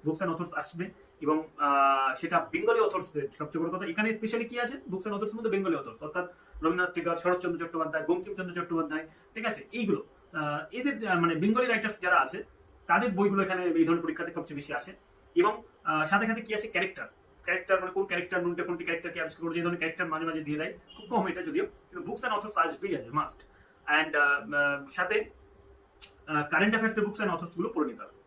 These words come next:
ওকে, এটা হচ্ছে প্রথম টপিক। নেক্সট টপিক হচ্ছে ডান্সেস, নৃত্য, ক্লাসিক্যাল dances and folk dances, এটা পড়তেই হবে, কারণ classical and folk dances তুমি দেখো, প্রতিবার কোশ্চেন তুমি দেখো, এটা থেকে আসবেই কোশ্চেন। এটা হচ্ছে আমাদের দ্বিতীয় মোস্ট ইম্পর্টেন্ট টপিক, কিছুতেই বাদ দেওয়া যাবে না। ওকে, নেক্সট,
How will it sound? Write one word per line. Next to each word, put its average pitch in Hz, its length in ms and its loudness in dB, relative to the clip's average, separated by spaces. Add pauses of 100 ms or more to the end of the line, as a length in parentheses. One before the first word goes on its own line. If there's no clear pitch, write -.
ওকে, 226 160 -2 (300)
এটা 190 120 0
হচ্ছে 214 140 0
প্রথম 208 300 0
টপিক। - 200 -6 (360)
নেক্সট - 240 -2
টপিক 226 240 -6
হচ্ছে 214 220 -4
ডান্সেস, - 420 0 (180)
নৃত্য, - 380 -4 (380)
ক্লাসিক্যাল 240 480 6
dances 214 440 2
and 208 140 -2
folk 214 220 6
dances, - 360 -2 (360)
এটা 202 200 -4
পড়তেই 226 340 2
হবে, - 120 -2
কারণ 190 200 -2
classical 220 400 0
and 220 60 -4
folk 214 200 0
dances 208 280 0
তুমি 196 120 -8
দেখো, 190 200 -4
প্রতিবার 196 340 -4
কোশ্চেন 175 240 -6
তুমি 165 180 0
দেখো, 143 260 -2
এটা 160 160 -6
থেকে 175 180 -10
আসবেই 147 380 -2
কোশ্চেন। - 320 -14 (360)
এটা 220 160 6
হচ্ছে 214 160 4
আমাদের 202 220 -2
দ্বিতীয় 196 340 0
মোস্ট 190 260 -4
ইম্পর্টেন্ট 160 460 0
টপিক, 208 120 -2
কিছুতেই 214 260 -4
বাদ 160 180 4
দেওয়া 165 160 2
যাবে - 160 -6
না। - 60 -16 (200)
ওকে, 202 180 -6 (400)
নেক্সট, 202 220 0